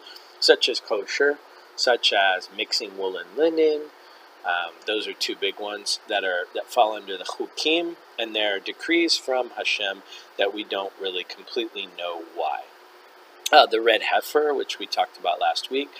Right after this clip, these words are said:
the para aduma. So, uh, anyway, the,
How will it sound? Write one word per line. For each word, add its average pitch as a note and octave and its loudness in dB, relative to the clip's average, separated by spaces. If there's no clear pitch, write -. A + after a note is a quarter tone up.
the A2+ 0
para F#2+ 4
aduma. B2 0
So, F#2 0
uh, D#2 -8
anyway, G2+ 0
the, A2 0